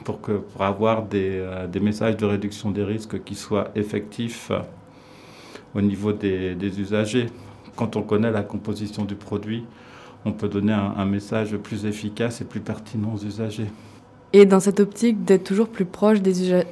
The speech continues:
Speaker 2: des usagers, euh, est-ce que vous formez aussi des, des bénévoles ou est-ce qu'il y a une certaine mise à profit des connaissances que peuvent avoir les consommateurs, euh, du coup, dans ce,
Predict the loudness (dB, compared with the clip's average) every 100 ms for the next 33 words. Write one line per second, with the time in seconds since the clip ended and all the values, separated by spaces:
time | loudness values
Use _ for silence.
0 | 0 2 2 2 2 2 0 -2 -6 -20
1 | -20 -20 -20 -20 -4 2 4 6 4 2
2 | 2 0 -2 -4 -4 -6 -2 0 0 2
3 | 2 4 6 4 2 -2 0 2 4 2
4 | 0 -2 2 2 2 0 0 0 0 0
5 | 0 -2 -2 -4 -8 -18 -20 -20 -20 -4
6 | -2 4 6 6 6 6 6 8 6 6
7 | 4 4 2 4 4 2 2 0 -2 -4
8 | -4 0 2 2 0 0 -2 0 0 0
9 | 0 -2 -6 -20 -20 -20 -20 -20 -20 -10
10 | -2 0 0 -2 -4 -6 -10 -18 -20 -18
11 | -14 -10 -8 -6 -6 -4 -2 -2 -2 -6
12 | -6